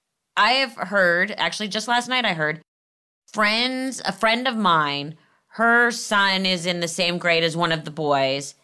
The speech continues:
and Kevin was one of the parents on the field trip. And apparently was awesome. Like,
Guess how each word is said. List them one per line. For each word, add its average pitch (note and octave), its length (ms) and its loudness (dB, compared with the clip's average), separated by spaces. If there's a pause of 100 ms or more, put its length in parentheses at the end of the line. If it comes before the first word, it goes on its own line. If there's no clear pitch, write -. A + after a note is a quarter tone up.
(360)
and E3 200 -4
Kevin F#3+ 360 0
was G3 160 -2
one F3+ 160 0
of F3+ 60 0
the F3+ 60 0
parents E3+ 580 0
on D#3 400 4
the D#3 80 -4
field E3+ 420 2
trip. G2 420 -4 (540)
And A3+ 100 2
apparently E4+ 420 2
was G#3 200 2 (120)
awesome. B3 480 2 (760)
Like, F3 360 0